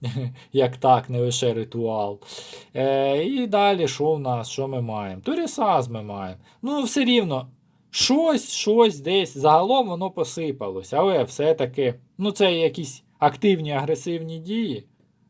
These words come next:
і активні, і агресивні в даному випадку. Все рівно якісь можливості,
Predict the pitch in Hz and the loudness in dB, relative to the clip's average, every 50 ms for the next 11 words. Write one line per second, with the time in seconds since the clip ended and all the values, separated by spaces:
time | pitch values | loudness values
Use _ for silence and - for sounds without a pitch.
0 | _ _ - 127 117 120 120 - - 196 202 156 131 123 120 117 113 110 120 127 | _ _ -2 0 0 0 0 0 0 2 2 2 0 -2 -4 -4 -4 -4 -2 -4
1 | 131 127 - - 101 87 87 87 87 87 87 87 87 87 87 85 - 98 - - | -4 -4 -4 -8 -8 -8 -8 -12 -14 -14 -14 -14 -12 -14 -14 -12 -12 -12 -10 -10
2 | - - - - - - - - 294 277 277 233 190 170 156 - 233 202 - 202 | -12 -14 -14 -20 -20 -10 -4 0 2 2 4 2 2 0 -2 -2 -4 -4 -4 -4
3 | 185 160 190 214 226 220 202 196 - - 196 185 175 | -2 2 2 2 4 4 2 0 -2 -6 -6 -4 -6